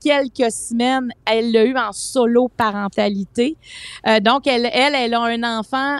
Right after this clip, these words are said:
euh, en couple, puis elle a un enfant en solo-parentalité. Donc, j'ai hâte d'entendre ça parce que je pense que... c-, quand on parle de ça, ben, ça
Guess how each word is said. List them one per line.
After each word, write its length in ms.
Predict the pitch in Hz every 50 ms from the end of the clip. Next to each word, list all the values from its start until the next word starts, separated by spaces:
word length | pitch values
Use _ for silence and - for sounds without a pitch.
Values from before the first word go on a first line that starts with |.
| - -
euh, 400 | 208 208 208 202 202 202 202 202 -
en 200 | - 226 208 208
couple, 440 | - - - 311 403 - - 226 202 -
puis 100 | - 233
elle 120 | 226 220
a 80 | 220 220
un 120 | 226 220
enfant 340 | 220 214 214 202 - 269 269 - -
en 160 | 220 208 208
solo-parentalité. 1160 | 202 - - 240 233 247 254 - 240 214 202 269 190 - - 202 196 190 185 - - 285 330 320 - - - - - - - -
Donc, 220 | 240 262 277 285
j'ai 180 | - - 254 240
hâte 240 | 240 269 453 480 -
d'entendre 560 | 220 254 233 220 220 - 254 233 226 226 208
ça 180 | - - 339 370
parce 220 | - 240 - -
que 80 | 247 240
je 80 | -
pense 320 | - 277 302 349 370 349 -
que... 260 | - 269 262 269 285
c-, 160 | - - - - _ _ _ _ _ _ _ _ -
quand 220 | 285 302 339 -
on 120 | 285 247
parle 300 | 208 - 262 277 320 311
de 140 | 233 240 220
ça, 400 | 202 - - - 262 269 277 302
ben, 240 | 285 233 226 220 214
ça 220 | - - 233 226